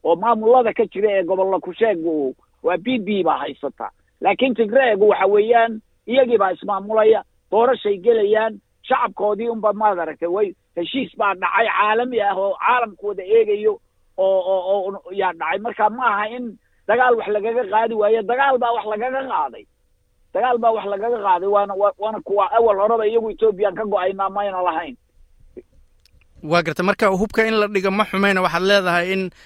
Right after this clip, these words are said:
Speaker 2: shuruudo ay ku xiraan ama wax ku qaataan bay ahayd.
Speaker 1: Eeg, waxa weeyaan, waxaad u dagaalamaysaa inaad xorriyad hesho. Xorriyadda wixii aad ku bedelan, waxay, haddii xorriyadu ay iman weydo, waxa weeyaan, bilow aadmigu duruufuhu mar bay kugu qasbayaan inaad compromise gasho.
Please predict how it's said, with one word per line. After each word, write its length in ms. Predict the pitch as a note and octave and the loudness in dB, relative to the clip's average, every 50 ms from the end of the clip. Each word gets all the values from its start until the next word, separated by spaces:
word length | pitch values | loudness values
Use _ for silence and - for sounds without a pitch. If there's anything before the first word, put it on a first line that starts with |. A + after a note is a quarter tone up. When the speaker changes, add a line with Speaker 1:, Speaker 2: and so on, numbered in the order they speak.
| - - | -20 -18
Speaker 2:
shuruudo 360 | - - F#3 E3+ F3 F3 E3+ F3+ | -10 -6 -2 -2 0 0 2 2
ay 120 | E3+ F3 | 0 0
ku 120 | - - F#3+ | 0 -2 -6
xiraan 340 | E3 F3+ F#3 F#3+ F#3 F#3 | -4 -2 0 0 0 0
ama 160 | F3 F3 E3+ E3 | 0 -2 0 -2
wax 100 | D#3 - | -2 -2
ku 100 | - - - | -6 -8 -2
qaataan 400 | - F3+ E3 - F#3+ E3+ D#3 C#3 | 0 0 0 0 -2 -2 -2 -4
bay 100 | C#3 B2+ | -6 -8
ahayd. 220 | G#2 G2+ G#2 - _ _ - - - - - _ _ _ _ - | -10 -10 -14 -18 _ _ -20 -20 -20 -20 -20 _ _ _ _ 2
Speaker 1:
Eeg, 200 | C4 C4+ A#3+ G3 | 4 4 4 2
waxa 220 | G3 A#3 - A3+ A#3 | 0 -2 0 0 2
weeyaan, 380 | A#3 A#3 A#3 C4 C#4 B3+ A#3+ A3+ | 2 2 2 2 2 0 0 -2
waxaad 260 | G#3 - G#3+ A3+ A#3+ | -2 0 -2 -2 -2
u 60 | C4+ | -2
dagaalamaysaa 800 | A#3+ A3+ A3 G#3 G#3 G3+ G3+ A3 A3 G#3 F#3+ E3+ - - F#3 F#3+ | 0 2 2 4 4 4 4 4 2 0 -2 -6 -2 -2 -2 -2
inaad 180 | G#3 G3 F3 - | -2 -6 -6 -4
xorriyad 400 | - F#3 D3+ D#3 F3 F3+ E3 D3+ | -6 -4 -2 0 0 0 0 0
hesho. 240 | D3+ C3+ - - B2+ C3 | -4 -10 -10 -8 -4 -2
Xorriyadda 460 | F3 F3+ F#3+ G#3 A#3 C4 B3 A3 A3 | -2 -2 0 2 0 2 4 4 4
wixii 300 | G#3+ A#3 G3+ - G#3 G3+ - | 4 4 2 0 -2 -2 0
aad 160 | E3+ F3+ F3 - - | 0 -2 -2 -4 -10
ku 60 | A3+ | -10
bedelan, 480 | G#3 F3+ F#3+ F3+ E3+ F#3 F#3 G3+ G3+ G3 - - | -6 -6 -4 -2 0 2 2 2 2 2 -2 -6
waxay, 260 | F#3 F#3+ - - F#3+ F#3+ | -6 -4 -2 0 0 0
haddii 320 | D3+ D3+ E3+ F3 A3+ - - E3+ | 0 0 -2 0 0 -2 0 -2
xorriyadu 400 | F3+ E3+ E3 F#3+ G3 G#3+ G3+ F#3+ | -4 -4 0 2 2 4 4 4
ay 140 | F3+ E3+ F3 | 2 2 0
iman 180 | F3+ F#3+ G3 F#3 | 0 -2 -2 -2
weydo, 360 | E3 D3 C#3+ C#3 C3 B2+ A#2 - _ _ _ _ _ - - - _ _ - | 0 -2 -2 -4 -6 -10 -12 -12 _ _ _ _ _ -20 -20 -20 _ _ -6
waxa 200 | C3+ - F3+ F#3 | -2 0 2 2
weeyaan, 380 | F#3+ G#3 G#3 A3+ A#3 A#3 A3 F#3+ | 4 4 4 4 4 2 2 2
bilow 220 | G3+ G#3 G#3 G3+ F#3+ | 2 4 4 4 4
aadmigu 440 | F#3+ G#3+ A#3+ A#3+ A3 G#3+ G3 F#3+ F3+ | 4 4 4 2 2 0 0 0 0
duruufuhu 500 | D#3+ F#3 F#3 G3 F#3 - C4 C4 A#3 G3+ | 2 2 2 2 0 0 2 2 2 2
mar 180 | G3+ A#3+ A#3 A3+ | 2 0 -2 0
bay 160 | G3+ G3 F#3+ | 0 -2 -2
kugu 240 | - F#3+ G#3 A3+ A3+ | -2 -4 0 0 0
qasbayaan 560 | G#3 G3 E3 - - F#3+ F#3+ F#3 F3+ F3+ - | 0 -2 -6 -4 -4 -2 -2 -2 -4 -6 -4
inaad 220 | G3+ G3 F3+ D#3+ - | -6 -6 -6 -6 -4
compromise 640 | A#3+ A#3 A3 F#3+ F#3+ F3+ F3 F3 E3+ E3 C#3 - _ - | -6 -4 -4 -2 -4 -4 -2 -2 -4 -4 -6 -8 _ -14
gasho. 260 | C3+ - - - | -14 -14 -14 -20